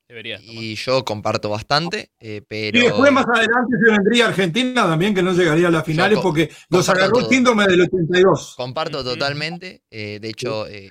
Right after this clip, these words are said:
Speaker 3: Me da pena, ¿no?
Speaker 2: No,
Speaker 3: Se
Speaker 2: no,
Speaker 3: sabe que
Speaker 2: pero
Speaker 3: mi corazoncito, cuando no está Uruguay, yo qué sé,
Speaker 2: yo
Speaker 3: quiero
Speaker 2: opino,
Speaker 3: que le vaya bien.
Speaker 2: yo opino parecido. Para mí no hubo un recambio suficiente. Eh, se armó
Speaker 3: No.
Speaker 2: ese grupo de amigos que siempre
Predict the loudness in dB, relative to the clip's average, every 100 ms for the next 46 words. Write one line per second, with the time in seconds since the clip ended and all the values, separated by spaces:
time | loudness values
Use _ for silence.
0 | -4 0 2 2 0 0 2 2 0 -4
1 | -2 -2 0 2 4 4 2 2 2 2
2 | 2 -2 -4 -2 2 2 2 0 -2 0
3 | 2 2 4 4 2 0 -10 -4 0 0
4 | -2 -8 -10 -6 -4 0 2 4 2 2
5 | 2 0 -2 -6 -8 -8 -4 -4 -4 -4
6 | -4 -8 -8 -8 -8 -6 -4 -4 -6 -10
7 | -6 -6 -6 -8 -14 -14 -4 -2 -2 -4
8 | -6 -12 _ _ -16 -12 -12 -12 -6 -2
9 | -2 -2 -8 -6 -6 -4 -4 -2 -2 0
10 | -2 -2 -6 -8 -20 -14 -16 -10 -10 -8
11 | -12